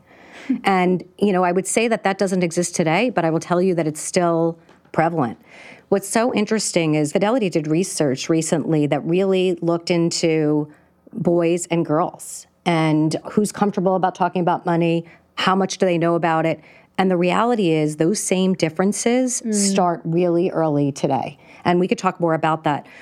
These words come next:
Speaker 2: But I'll tell you, I think what's most important, we're talking about fast forwarding, you know, thirty, forty years later, women are becoming more independent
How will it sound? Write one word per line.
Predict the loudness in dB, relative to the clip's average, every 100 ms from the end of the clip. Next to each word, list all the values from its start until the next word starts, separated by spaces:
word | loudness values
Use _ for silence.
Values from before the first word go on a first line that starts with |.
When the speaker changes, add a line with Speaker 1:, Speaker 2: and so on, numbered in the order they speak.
| -6
Speaker 2:
But | -4
I'll |
tell | 0 0
you, | 2 0
I | 0
think | -2 -2
what's | -2 0
most | 0 0
important, | -2 0 -2 0 0 0
we're | 0
talking | -2 0 0
about | 2 0 -2
fast | -2 -2 0 0
forwarding, | 0 2 2 0 -2 -8 _
you | 0
know, | 0
thirty, | 0 0 0 0
forty | 0 0
years | 2 0 0
later, | 0 2 0 -2 -8 -20 -20 _ _
women | -2 0 2 0
are | 0
becoming | 0 0 0 2
more | 2 0 0
independent | 0 0 0 0 0 0 -2